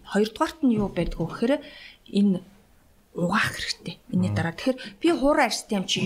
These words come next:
Speaker 1: ерөөсөө угаадаггүй гэдэг ийм хандлага байдаг байхгүй юу?
Speaker 2: Мм.
Speaker 1: Тэгэл ер нь өөртөө зориулсан, хуур арьсанд зориулсан хөөсөр угаах хэрэгтэй.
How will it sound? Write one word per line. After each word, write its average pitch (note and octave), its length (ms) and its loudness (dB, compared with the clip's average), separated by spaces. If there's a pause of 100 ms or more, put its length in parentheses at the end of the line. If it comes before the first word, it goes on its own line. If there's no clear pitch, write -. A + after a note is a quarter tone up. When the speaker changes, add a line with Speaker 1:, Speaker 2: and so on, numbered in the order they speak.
Speaker 1:
ерөөсөө B3+ 400 2
угаадаггүй - 380 -8 (100)
гэдэг E3 160 -10
ийм F3 240 0 (400)
хандлага - 480 -6
байдаг - 180 -12
байхгүй - 300 -2
юу? F#3 80 -2
Speaker 2:
Мм. G#2+ 140 -6 (260)
Speaker 1:
Тэгэл - 280 -2
ер G#3 100 0
нь C4 120 4 (220)
өөртөө C4 440 0
зориулсан, G3+ 520 0 (100)
хуур F4 180 2
арьсанд G#3+ 360 0
зориулсан E3 420 -6
хөөсөр - 380 -4
угаах - 240 -10
хэрэгтэй. - 260 -2